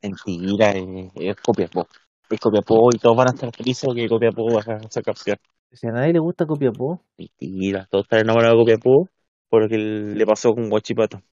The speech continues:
Speaker 2: Ah, un equipo de mierda igual Copiapó.
Speaker 1: Así es, lo es, pero la gente es tonta y, y les gusta Copiapó.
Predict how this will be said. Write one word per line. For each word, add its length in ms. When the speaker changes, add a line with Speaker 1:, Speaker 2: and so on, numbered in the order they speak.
Speaker 2:
Ah, 480
un 220
equipo 280
de 80
mierda 520
igual 240
Copiapó. 520
Speaker 1:
Así 280
es, 240
lo 140
es, 200
pero 420
la 80
gente 540
es 80
tonta 500
y, 440
y 60
les 120
gusta 300
Copiapó. 380